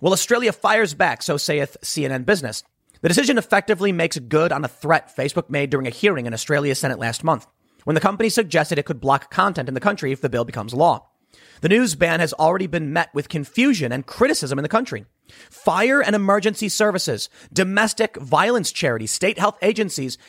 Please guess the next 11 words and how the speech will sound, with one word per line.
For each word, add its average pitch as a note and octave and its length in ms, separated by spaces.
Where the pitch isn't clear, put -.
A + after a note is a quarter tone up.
and F#3 220
other G3 260
organizations E3+ 640
said E3 260
they F3+ 100
were F3 160
also F3+ 380
affected E3 440
by B2+ 140
the C3 80
restrictions, C3+ 540